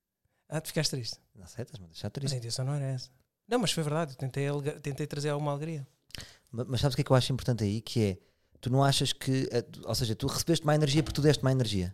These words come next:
Speaker 2: No fundo foi
Speaker 1: Foi, foi, foi, foi. Não, nem sei, porque eu não fiz de propo-, eu, pá, eu fiz assim, já pedi ali porque estava ao telefone. Sabes que é,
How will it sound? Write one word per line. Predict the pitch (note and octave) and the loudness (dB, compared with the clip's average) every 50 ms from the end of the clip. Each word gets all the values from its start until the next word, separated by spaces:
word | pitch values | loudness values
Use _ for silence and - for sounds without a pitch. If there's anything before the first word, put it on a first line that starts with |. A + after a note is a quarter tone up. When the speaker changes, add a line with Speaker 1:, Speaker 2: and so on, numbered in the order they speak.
| - _ _ | -10 _ _
Speaker 2:
No | - A2 | -8 -6
fundo | - - C#3 C3 | -2 -2 -2 0
foi | - D#3 D3+ D#3 | 0 -2 -2 2
Speaker 1:
Foi, | - F#3 F#3 F3+ | 4 6 6 6
foi, | - - E3 D#3+ | 6 4 0 0
foi, | C#3+ - C#3+ C3+ | 0 -2 -6 -6
foi. | B2 - - B2 A#2 - - - _ _ _ _ _ - - - | -6 -8 -10 -10 -12 -12 -16 -20 _ _ _ _ _ -20 -10 -2
Não, | - C#4+ E4+ D#4+ - - - - _ _ _ _ _ _ _ | 2 4 4 4 2 -2 -10 -20 _ _ _ _ _ _ _
nem | - C#4+ | -2 2
sei, | - - C4+ C4 | 4 4 6 4
porque | B3+ C4 - - G#3+ | 4 2 0 2 4
eu | |
não | A3 | 4
fiz | G3+ A3 G#3 | 4 4 4
de | - G#3+ | 4 2
propo-, | G3 - - | 2 0 -2
eu, | F#3 F3 | 0 4
pá, | - G3+ | 4 4
eu | F3+ | 4
fiz | - G3 F#3+ | 4 4 4
assim, | G3 F#3+ - F#3+ E3+ D#3+ - | 4 4 4 2 2 0 0
já | D#3+ E3 G3 | 2 4 4
pedi | G3 G3 - F#3+ F#3+ | 4 4 4 4 6
ali | F#3 F3 F3 F#3 G3 G#3 - - _ - | 6 6 6 4 2 0 -4 -8 _ -16
porque | - - | -12 -2
estava | - G3 F#3+ F#3+ | 0 2 2 2
ao | G3 | 2
telefone. | - G3 F3+ - - G3 F#3 F3+ E3+ D3 - - _ | 2 0 0 2 4 4 4 4 2 0 -4 -8 _
Sabes | - - C#3+ B2+ | -6 -4 -4 -2
que | - - | 0 0
é, | D#3+ D#3+ | 0 0